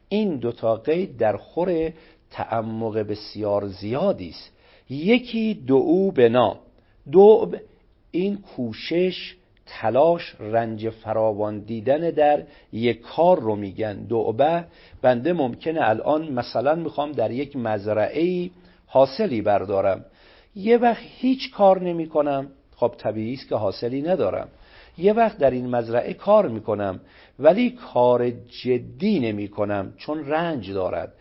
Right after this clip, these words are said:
باید زحمت زیادی را تحمل کنم. یک کار سطحی و مجملاً شخمی کردن و احیاناً یه بذری پاشیدن و یه مختصری هم به آبیاری توجه کردن،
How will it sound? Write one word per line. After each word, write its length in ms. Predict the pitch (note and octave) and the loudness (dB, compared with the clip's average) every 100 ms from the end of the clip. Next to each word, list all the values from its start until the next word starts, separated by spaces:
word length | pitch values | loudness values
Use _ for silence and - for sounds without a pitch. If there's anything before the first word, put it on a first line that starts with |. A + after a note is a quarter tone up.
| _ _ | _ _
باید 380 | A#2 A#2 C3 D#3 | 2 2 4 0
زحمت 600 | B2+ A2+ F#2+ G#2+ A2 G#2+ | -2 -2 -2 -6 -10 -10
زیادی 500 | G2+ G#2 D3+ E3+ A#2 | -10 -6 -4 -2 -2
را 120 | G#2 | -2
تحمل 500 | G2+ A2+ G#2 F#2+ G2 | -4 -4 -6 -4 -6
کنم. 420 | F#2 G2 F#2+ F#2 G2+ _ - _ _ | -6 -8 -8 -8 -12 _ -20 _ _
یک 340 | B3+ A#3+ B3 B3 - | -6 -2 -2 -4 -18
کار 340 | - F#3+ F3 D#3+ | -2 2 2 2
سطحی 800 | - - B2 - A2 E3 A2+ G2+ | -4 -8 -6 -6 -8 -6 -6 -4
و 120 | A#2+ | -4
مجملاً 720 | A#2+ B2 A#2+ G#2+ A#2 A#2 C#3+ D3+ | -2 -4 -4 -6 -2 0 -2 -4
شخمی 480 | - A2+ - A2+ A2 | -8 -10 -10 -12 -8
کردن 520 | B2 A2 G#2+ C#3+ C3+ | -4 -4 -2 -4 -2
و 60 | A2+ - | -6 -6
احیاناً 600 | A2 G2+ G#2+ G#2 B2 C3 | -8 -6 -4 -4 -4 -6
یه 200 | B2+ A#2 | -4 -4
بذری 460 | A#2 B2+ A2+ A2 | -2 -2 -4 -8
پاشیدن 640 | G#2 G#2+ G#2 - A2 C3 C3+ | -6 -6 -6 -10 -4 -4 -2
و 180 | A#2 G#2 - - | -6 -8 -16 -10
یه 120 | D#3 D#3 | -4 0
مختصری 840 | B2 - - G#2 - D3 C#3+ B2+ | 0 -2 -10 -12 -4 -2 0 -2
هم 160 | G#2+ | -2
به 60 | G#2 | -4
آبیاری 680 | - A2 G2 G#2+ G#2+ A2+ D3+ | 0 2 2 0 0 0 -4
توجه 540 | A#2+ G#2 G2+ G2 G#2 | -6 -2 -4 -4 -6
کردن، 640 | - A2 G#2 A#2 F3 F#3+ | -4 -4 -2 -2 -2 -2